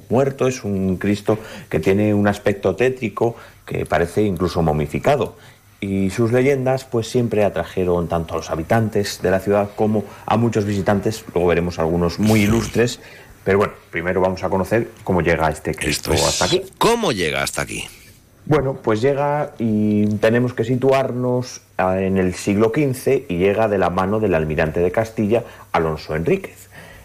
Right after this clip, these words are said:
Speaker 1: Este tal Alonso Enríquez, pues, es uno de los máximos responsables de las naves castellanas, de los barcos, de
Speaker 2: Sí.
Speaker 1: los barcos de guerra castellanos. Es el almirante de Castilla y entre sus muchos trabajos como almirante, pues, está encargado de las expediciones contra los musulmanes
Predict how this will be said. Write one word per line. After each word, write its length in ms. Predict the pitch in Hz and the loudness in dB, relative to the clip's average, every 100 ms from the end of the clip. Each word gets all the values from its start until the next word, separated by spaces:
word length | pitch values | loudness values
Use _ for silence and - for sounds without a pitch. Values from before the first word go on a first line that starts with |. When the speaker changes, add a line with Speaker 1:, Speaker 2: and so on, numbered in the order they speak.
| - | -8
Speaker 1:
Este 380 | - 127 - 131 | -6 -4 0 0
tal 220 | 120 123 120 | 2 0 2
Alonso 380 | 123 127 123 | 2 -2 -2
Enríquez, 400 | 127 127 127 131 | 0 0 0 -2
pues, 200 | - 98 | -2 -4
es 160 | 101 - | -4 -2
uno 120 | 113 | 0
de 80 | 104 | 2
los 120 | 87 | 2
máximos 380 | 92 90 113 101 | 0 0 2 2
responsables 560 | 85 - 82 90 110 101 | 0 -2 -2 0 0 0
de 80 | |
las 160 | 76 76 | -4 -2
naves 260 | 87 73 - | 0 0 -4
castellanas, 440 | - - 120 85 | -4 0 0 2
de 80 | 95 | 2
los 120 | 92 | 2
barcos, 500 | 117 113 - - - - | 0 0 -4 -16 -18 -8
de 80 | |
Speaker 2:
Sí. 200 | 78 78 | -4 -2
Speaker 1:
los 120 | 69 76 | -2 -2
barcos 320 | 92 113 98 | -2 -2 0
de 120 | 92 | 2
guerra 320 | 113 98 73 | 2 0 -4
castellanos. 580 | - 78 76 76 69 69 - | -8 -10 -4 -4 -4 -8 -12
Es 120 | - | -4
el 100 | 82 | 0
almirante 420 | 80 80 85 78 | 0 0 -2 0
de 80 | 76 | -2
Castilla 540 | - - - 78 107 - - - - - | -2 -6 -4 -2 -2 -4 -18 -20 -18 -4
y 80 | |
entre 240 | 87 80 80 | -2 0 -2
sus 160 | 80 | -2
muchos 280 | 101 101 107 | -2 0 0
trabajos 500 | - 101 123 - - - | 2 2 0 -4 -18 -14
como 200 | 82 98 | -6 -2
almirante, 520 | 120 120 120 117 143 | 2 2 2 0 -4
pues, 720 | 143 - 98 92 87 82 - | -4 -2 2 2 2 0 -2
está 140 | - | -6
encargado 400 | 107 107 98 107 | 0 2 2 2
de 80 | 120 | 0
las 160 | 87 85 | 0 -4
expediciones 560 | - 80 73 85 98 - | -8 -6 -4 -2 -4 -2
contra 280 | 85 78 | -4 -2
los 140 | 76 76 | -4 -4
musulmanes 600 | 76 82 85 110 131 135 | -6 -2 0 2 0 -4